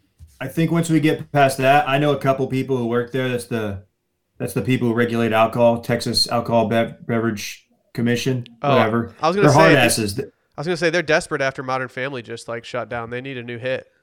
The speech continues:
Speaker 2: Nothing? Nothing, nothing?
Speaker 1: I'm laughing. I
Speaker 2: No,
Speaker 1: am,
Speaker 2: okay.
Speaker 1: I'm laughing. I'm not audibly laughing, but I am laughing.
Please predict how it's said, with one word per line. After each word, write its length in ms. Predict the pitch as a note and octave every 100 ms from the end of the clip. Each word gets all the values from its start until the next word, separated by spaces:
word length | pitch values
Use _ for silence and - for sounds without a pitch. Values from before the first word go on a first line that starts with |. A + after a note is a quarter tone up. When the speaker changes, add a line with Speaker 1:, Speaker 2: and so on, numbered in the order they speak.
| _ _ _ _ _ _ _ _ - - _ - - _ _ _ _ _ G2+ _ _ _ _ _ _ _ _ _ _ _ _ _ _ _ _ _ _ - - F#2
Speaker 2:
Nothing? 280 | C#3+ F3+ - _ - _ - _ -
Nothing, 300 | C#3 - D#3+
nothing? 280 | F3+ - G#3+
Speaker 1:
I'm 120 | D#3+
laughing. 400 | E3+ D#3+ C3 A#2
I 120 | C3+ D3
Speaker 2:
No, 60 |
Speaker 1:
am, 120 | D3 C3+
Speaker 2:
okay. 160 | D3
Speaker 1:
I'm 120 | D3+
laughing. 340 | D3 C#3 - A#2
I'm 100 | B2+
not 140 | C#3
audibly 360 | C3+ C#3+ C3+ B2
laughing, 240 | A#2+ G#2
but 100 | A2+
I 80 | A#2+
am 120 | A#2
laughing. 380 | A#2 A2+ -